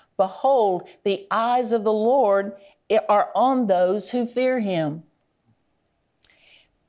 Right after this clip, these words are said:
Psalm thirty-four, verse seven, "The angel of the Lord encamps around those who fear him and rescues them."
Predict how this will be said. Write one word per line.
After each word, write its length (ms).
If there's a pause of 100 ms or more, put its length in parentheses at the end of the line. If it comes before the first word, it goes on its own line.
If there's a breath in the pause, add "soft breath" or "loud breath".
(480)
Psalm 440
thirty-four, 580
verse 320
seven, 500 (580)
"The 280
angel 500
of 140
the 100
Lord 460 (180)
encamps 880
around 540
those 340
who 160
fear 320
him 460 (200 loud breath)
and 200
rescues 520
them." 360